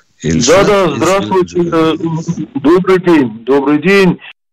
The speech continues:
Speaker 2: Очень рад вас видеть в добром здравии. И вас, и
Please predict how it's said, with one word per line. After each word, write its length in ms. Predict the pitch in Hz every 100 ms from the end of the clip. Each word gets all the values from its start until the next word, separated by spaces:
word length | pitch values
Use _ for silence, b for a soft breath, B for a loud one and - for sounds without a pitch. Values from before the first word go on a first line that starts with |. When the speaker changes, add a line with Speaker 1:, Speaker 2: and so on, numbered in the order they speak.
| _
Speaker 2:
Очень 300 | 131 151 160
рад 260 | 156 160 139
вас 240 | 151 -
видеть 340 | 185 180 143 -
в 200 | 131 120
добром 460 | 120 139 131 135 131
здравии. 680 | 123 113 120 156 151 123 107 - _ _ B B B
И 80 | 131
вас, 220 | 139 151 143
и 80 | 131